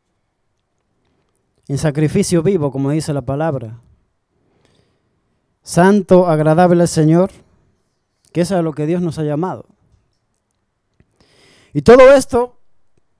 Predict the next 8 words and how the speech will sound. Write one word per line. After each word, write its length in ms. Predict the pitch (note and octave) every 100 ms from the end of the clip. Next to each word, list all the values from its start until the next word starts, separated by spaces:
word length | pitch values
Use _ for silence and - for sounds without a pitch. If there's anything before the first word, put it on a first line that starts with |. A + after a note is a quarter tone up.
| _ _ _ _ _ _ -
es 160 | F3+ F3+
muy, 1000 | A3+ A3+ G#3+ F#3+ D#3+ C#3+ C3 B2 C3 - _ _ _ _ _ _
se 220 | - - D#3+
lee 120 | A3
muy 200 | G3 D#3+
rápido, 480 | F3 A#3 C#3 C#3 D#3
¿no? 200 | F#3+ F3
Pero 520 | C3 C3+ B2+ A#2